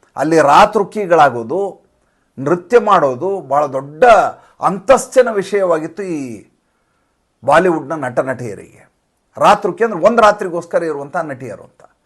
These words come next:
ಇವತ್ತು ರಾತ್ರಿ ಹೋಗು-, ಇವತ್ತು ಸಂಜೆ ಹೋಗೋದು ಫ್ಲೈಟ್ಗೆ ದುಬೈಗೆ, ರಾತ್ರಿ ಎಲ್ಲ ಅಲ್ಲಿ ಮಜಾ ಮಾಡೋದು, ಬೆಳಗ್ಗೆ ಎದ್ದು ಬರೋದು,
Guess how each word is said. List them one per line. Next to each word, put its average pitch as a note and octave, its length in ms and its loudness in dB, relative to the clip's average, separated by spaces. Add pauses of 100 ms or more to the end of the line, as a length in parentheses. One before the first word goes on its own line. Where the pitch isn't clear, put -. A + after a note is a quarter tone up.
(560)
ಇವತ್ತು C#3 240 -2
ರಾತ್ರಿ C#3+ 260 0
ಹೋಗು-, D#3+ 220 -4
ಇವತ್ತು C3 180 -8
ಸಂಜೆ E3 220 -4
ಹೋಗೋದು C#3+ 260 -2
ಫ್ಲೈಟ್ಗೆ C3+ 500 -10
ದುಬೈಗೆ, A#2 600 -14 (420)
ರಾತ್ರಿ E3 300 0
ಎಲ್ಲ D3 180 2
ಅಲ್ಲಿ A2 640 -6
ಮಜಾ B2+ 240 -6
ಮಾಡೋದು, A#2+ 340 -10
ಬೆಳಗ್ಗೆ E3+ 320 -8
ಎದ್ದು G#2 180 -14
ಬರೋದು, D3 380 -12